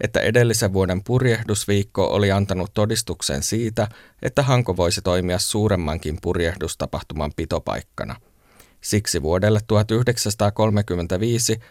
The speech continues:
on lähdetty järjestämään kolmipäiväistä Hangon rekattaa. Lehti olettaa rekatan saavan suopean vastaanoton laajoissa piireissä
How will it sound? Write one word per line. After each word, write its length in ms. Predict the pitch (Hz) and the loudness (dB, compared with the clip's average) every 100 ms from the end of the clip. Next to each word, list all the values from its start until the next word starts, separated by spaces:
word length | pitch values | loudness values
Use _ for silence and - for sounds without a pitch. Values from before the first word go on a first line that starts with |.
| _ - | _ -2
on 120 | 107 | 2
lähdetty 420 | 98 110 104 - 98 | 2 2 0 2 4
järjestämään 640 | 104 98 98 92 98 92 | 4 4 0 0 0 0
kolmipäiväistä 800 | 110 113 95 73 71 73 76 80 | 2 2 2 0 0 -2 -4 -4
Hangon 320 | 95 85 78 | -4 -4 -4
rekattaa. 720 | 76 80 78 69 _ - - - _ _ _ _ _ _ _ _ _ - | -4 -4 -4 -6 _ -10 -10 -12 _ _ _ _ _ _ _ _ _ 2
Lehti 340 | 101 98 69 | 2 2 0
olettaa 500 | 67 87 101 - 95 | 2 2 0 2 2
rekatan 460 | 101 107 113 107 95 | 4 2 2 2 2
saavan 320 | 92 90 92 | 2 2 0
suopean 500 | - 101 98 90 90 | 2 2 2 2 2
vastaanoton 640 | 95 - 92 87 80 82 | 0 0 0 0 -2 0
laajoissa 480 | 90 98 90 85 - - | 2 2 2 -2 -4 0
piireissä 600 | 104 101 101 98 104 | 2 4 2 2 -2